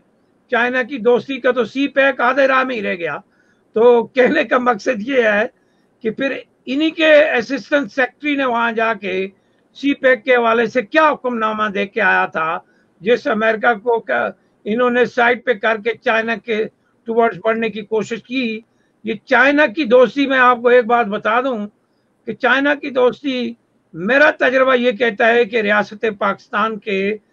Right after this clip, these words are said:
बेहतर मुस्तकबिल के लिए ये अच्छी नहीं रहेगी। ये बात आप याद रख लें। और एक ऐसा वक्त आएगा कि आ-, चा-, देखें जी, चाइनियों की तारीख हमारे सामने है, चाइना की आलमी हैसियत हमारे सामने है, चाइना के अंदर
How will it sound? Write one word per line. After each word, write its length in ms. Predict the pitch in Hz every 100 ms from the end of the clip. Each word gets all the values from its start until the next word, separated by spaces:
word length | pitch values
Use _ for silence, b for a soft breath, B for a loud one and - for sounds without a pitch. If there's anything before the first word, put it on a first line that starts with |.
| _ _
बेहतर 560 | 165 247 240 240 196 208 _ _ -
मुस्तकबिल 640 | 202 233 - 214 196 220
के 180 | 208 214
लिए 220 | 190 208
ये 140 | 220 214
अच्छी 320 | 175 - 233
नहीं 240 | 240 320
रहेगी। 460 | 285 247 208 156 123 _ _ _ _ _ _ _
ये 120 | 175 220
बात 340 | 220 226 220
आप 180 | 220 233
याद 300 | 214 262 285
रख 220 | 247 -
लें। 160 | 151 127 _ _ _
और 120 | 214
एक 220 | 240 247 247
ऐसा 220 | 220 254
वक्त 380 | 208 240 208 -
आएगा 520 | 269 320 254 123 113 _ _ _ _ _ 233
कि 400 | 240 240 233 233
आ-, 480 | - 202 226 - -
चा-, 440 | - - - 202
देखें 300 | 208 240 277
जी, 140 | 285
चाइनियों 440 | 202 262 285 302 302
की 120 | 294
तारीख 480 | 285 247 262 277 220 _ _ _ _ -
हमारे 360 | 220 254 269
सामने 360 | 254 247 254 254
है, 240 | 254 262
चाइना 420 | 254 247 226 247 233
की 580 | - 247 254 254 233 196 _ _ _ _
आलमी 300 | 202 226 254
हैसियत 460 | 254 226 214 254 247
हमारे 300 | 233 233 240
सामने 340 | 233 233 240
है, 260 | 240 247 254
चाइना 340 | 240 226 247
के 120 | 247 247
अंदर 400 | 233 254 226